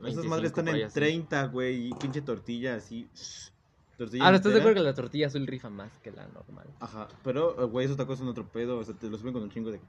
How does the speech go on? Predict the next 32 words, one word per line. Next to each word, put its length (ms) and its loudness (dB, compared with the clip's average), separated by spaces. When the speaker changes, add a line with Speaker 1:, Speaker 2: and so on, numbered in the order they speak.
Speaker 1:
de 340 -8
guisa-, 320 -14
de 120 -4
guisado. 560 -6
Y 400 0
tú 80 -2
le 60 0
echas 160 -2
tu 120 -6
papa, 280 0
te 80 -2
pueden 260 -4
echar 240 -6
queso 500 -4
o 80 -10
rajas 440 -4
y 100 -4
no 140 -6
mames, 300 -6
puta 360 -2
tortillota, 600 -2
güey, 220 2
es 80 0
doble 180 0
tortilla 400 -6
aparte, 420 -8
cuando 140 -4
uno 140 -4
quedas 360 -4
lleno, 280 -4
Speaker 2:
Ok. 60 -6
Speaker 1:
güey. 360 -2